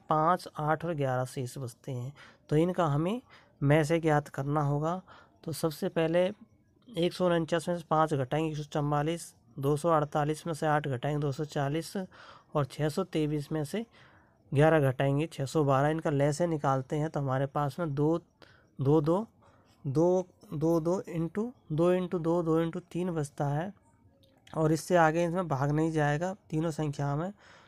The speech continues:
तो तीन दूनी छः, छः दूनी बारह, इसका राइट आंसर हो जाएगा ऑप्शन डी।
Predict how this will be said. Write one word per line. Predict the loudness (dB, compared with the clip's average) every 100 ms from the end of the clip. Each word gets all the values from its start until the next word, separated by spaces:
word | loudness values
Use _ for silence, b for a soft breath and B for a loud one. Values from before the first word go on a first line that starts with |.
| B _
तो | -8
तीन | -4 -2 0
दूनी | -2 -4
छः, | -4 -4
छः | -2 -2
दूनी | 0 0
बारह, | 0 2 2 0
इसका | -2 -4 -2 -2
राइट | -2 -2 -4
आंसर | -4 -4
हो | -4 -4
जाएगा | -4 -2
ऑप्शन | -4 -6 -10 -10 -10 _ _ _ _ _ _ _ _ _ _ _ _ _ _ _ _ _ _ _ _ _ -4
डी। | 0 2 0 -8